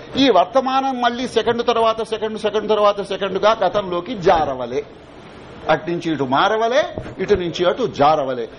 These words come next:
భవిష్యత్తు నేరుగా గతం అవ్వటానికి వీల్లేదు. అంటే నీకు ఎప్పుడైనా అందుబాటులో ఉన్నదేమిటి? వర్తమానమే, ప్రజెంట్. ప్రజెంట్, పాస్ట్, ప్రజెంట్, ఫ్యూచర్ అనుకుంటే future has not yet arrived,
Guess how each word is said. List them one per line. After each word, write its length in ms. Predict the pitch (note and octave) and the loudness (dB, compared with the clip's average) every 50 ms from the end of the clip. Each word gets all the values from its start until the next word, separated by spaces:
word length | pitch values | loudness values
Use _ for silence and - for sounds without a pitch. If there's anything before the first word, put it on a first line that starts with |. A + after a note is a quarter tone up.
| - - - A#2+ | -20 -8 0 2
భవిష్యత్తు 540 | D3+ F#3 A3 A3 - - C#4 C4+ C4 - | 2 2 2 0 0 2 0 2 0 -2
నేరుగా 760 | G3+ D3+ D3+ D#3+ G3 A3 A#3+ G#3+ G#3+ E3 C#3 C#3+ F3 G3+ A3 G#3+ - - - - - - C3 | -4 -2 0 2 2 2 2 2 0 0 0 -2 -4 -4 -6 -8 -12 -20 -20 -16 -8 -2 -2
గతం 240 | D#3+ D#3+ G#3+ G3 E3+ | -2 -2 -2 -2 -2
అవ్వటానికి 460 | D#3 D3+ D3+ - D3+ D3+ D3 C#3 C3+ | -2 -2 -2 -2 -4 -4 -4 -6 -8
వీల్లేదు. 520 | A#2 A#2 B2+ B2+ B2 A#2 A2+ G#2 F#2 - - - - - - - | -4 -2 0 0 0 0 -2 -4 -4 -8 -14 -16 -14 -6 0 2
అంటే 540 | C3 D#3+ D#3+ - E3+ D3+ C#3 C#3 C3+ - - - - | 2 2 2 2 0 2 2 0 -2 -4 -8 -10 -6
నీకు 240 | F3+ G#3+ A3 D#3 F#3 | -4 -4 -2 2 2
ఎప్పుడైనా 500 | G3+ F#3+ - - C4+ B3+ C#4 C4+ C4+ C4 | 2 2 2 0 4 6 6 6 4 0
అందుబాటులో 600 | A#3+ G#3+ G#3+ G#3+ A#3+ A#3 A3 A#3 A#3 A3+ A#3 A#3 | -4 -4 -6 -6 -2 2 2 2 2 0 -2 -4
ఉన్నదేమిటి? 720 | A3+ G#3+ G#3+ A3+ A#3 A3 A3+ A3+ A3+ - B3+ C#4+ D#4+ F4 E4+ - - - - - - - - - - | -4 -4 -2 -2 0 0 0 0 -2 -4 -6 -6 -6 -6 -10 -12 -16 -18 -18 -16 -16 -16 -8 -2 0
వర్తమానమే, 720 | A3+ A3+ A#3 - D#4+ D#4+ D#4 D#4 D#4 D#4 D4+ C#4+ A3+ - - - - - - - - - - - - - - - - - - - - - - - - - - - - - - - - - - - - - | 0 0 0 0 2 2 2 2 2 2 0 0 -2 -4 -8 -10 -18 -20 -20 -20 -18 -16 -14 -14 -14 -14 -14 -14 -14 -14 -14 -16 -18 -18 -18 -18 -20 -18 -18 -18 -18 -18 -18 -16 -16 -14 -14 -12 -8 -2
ప్రజెంట్. 400 | - E3+ G#3+ G#3 C4+ C#4 A#3 F3+ - - - - - - - D3+ D#3+ E3+ - - - - C#3 | 2 4 4 6 6 4 2 0 -12 -16 -18 -18 -16 -12 -10 -8 -6 -6 -6 -6 -4 0 2
ప్రజెంట్, 400 | D#3+ G3+ G3 A3 C4 A#3 E3+ - - - C#3+ | 4 4 6 4 2 2 0 -8 -10 -6 -4
పాస్ట్, 640 | C#3+ D#3+ F#3 G#3 A3 G#3+ - - C#4 F#4+ G4+ F#4+ - | -2 -2 -2 -2 -4 -6 -8 -8 -6 -6 -6 -4 -2
ప్రజెంట్, 440 | F#3+ F3+ F3 F#3+ G#3+ G#3 G#3 - F#4 | -2 -2 0 0 -2 -2 -2 -8 -8
ఫ్యూచర్ 440 | F#4 - - G3 G3+ G3 G#3+ G#3+ | -8 -6 -4 -4 -2 0 2 2
అనుకుంటే 680 | F#3+ F3 D#3+ - D3+ C#3+ A#2+ D#3+ E3+ G#3+ C#4 C#4 - - - - - - - | 2 0 -2 -4 -8 -8 -6 -2 0 0 0 0 -2 -10 -16 -18 -12 -4 0
future 280 | G3 A3+ A#3 A#3 C4 B3+ | 0 2 2 4 2 4
has 220 | A3 G3 F#3 D#3 B2 | 4 2 0 -2 -6
not 280 | - A#2+ C3 D3+ F3+ F3+ | -6 -2 -2 -2 0 -2
yet 100 | A3 A3 | -2 -4
arrived, 380 | A3 A3 A3 A#3 B3+ C#4+ G4 F#4+ | -2 -2 0 2 2 2 0 0